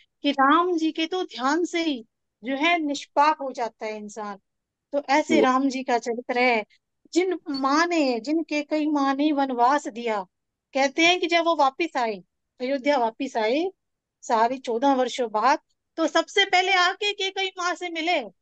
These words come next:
Speaker 1: फिर किसी और से मिले। तो ऐसे प्रभु श्री राम जी का चरित्र है जो हमें इतने सुंदर व्यवहारिक जीवन जीने की सिखाता है। तो हमें उनसे ही प्रेरणा ग्रहण करनी चाहिए।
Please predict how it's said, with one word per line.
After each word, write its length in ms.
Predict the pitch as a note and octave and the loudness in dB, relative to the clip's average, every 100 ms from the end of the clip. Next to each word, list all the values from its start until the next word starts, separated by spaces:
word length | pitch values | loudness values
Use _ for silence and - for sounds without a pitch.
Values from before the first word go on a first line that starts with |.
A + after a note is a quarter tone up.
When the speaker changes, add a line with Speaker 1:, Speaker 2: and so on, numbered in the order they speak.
| _ _ | _ _
Speaker 1:
फिर 160 | - G#4+ | -2 0
किसी 320 | G4 E4+ E4 | 0 -2 -2
और 180 | C4+ C4 | 0 -2
से 180 | A#3 B3 | -4 -6
मिले। 300 | A3+ A3 G3+ - _ _ _ _ | -6 -8 -10 -12 _ _ _ _
तो 180 | D4+ - | -2 -2
ऐसे 500 | - C#4+ D#4+ - F4 | -2 0 0 0 -2
प्रभु 360 | E4 C4 A#3+ C4 | 0 -6 -6 -8
श्री 160 | C4 B3 | -6 -4
राम 260 | A#3 A#3 | -2 -4
जी 140 | A3 A#3 | -6 -8
का 180 | A3 | -6
चरित्र 400 | G3+ A3+ A3+ C#4+ | -6 -6 -6 -2
है 280 | C4+ C#4+ D4 - _ _ G#3+ | 0 2 0 -4 _ _ -4
जो 140 | C4+ | -2
हमें 280 | C4 C#4+ D4 | 0 0 0
इतने 300 | C#4+ E4+ D4+ | -2 -2 -2
सुंदर 500 | - C4+ B3+ C4 C#4+ | -2 -4 0 2 2
व्यवहारिक 480 | A#3 G#3 A#3+ B3+ A#3+ | 0 0 0 0 -8
जीवन 340 | A3+ B3 B3 | -10 -8 -8
जीने 360 | A3+ A3+ G#3+ G#3 | -6 -8 -8 -10
की 240 | B3+ F4 - _ _ | -6 -6 -8 _ _
सिखाता 540 | _ A3+ - G3+ - B3 | _ -16 -6 -6 -4 -2
है। 180 | B3+ C4 - _ _ - | -2 -4 -8 _ _ -8
तो 80 | A3+ | -4
हमें 260 | B3+ D4+ - | 0 -2 2
उनसे 300 | D4+ D#4+ D#4 | 0 2 -2
ही 80 | |
प्रेरणा 480 | C#4+ B3+ A3+ A3+ A#3 | -2 -2 -2 -2 -6
ग्रहण 280 | A3 G3+ A3 | -8 -8 -10
करनी 480 | A3 G#3 G#3 C4+ G4 _ _ _ | -8 -8 -4 -4 -6 _ _ _
चाहिए। 420 | A3+ F#3+ F#3+ G3 | -12 -12 -12 -18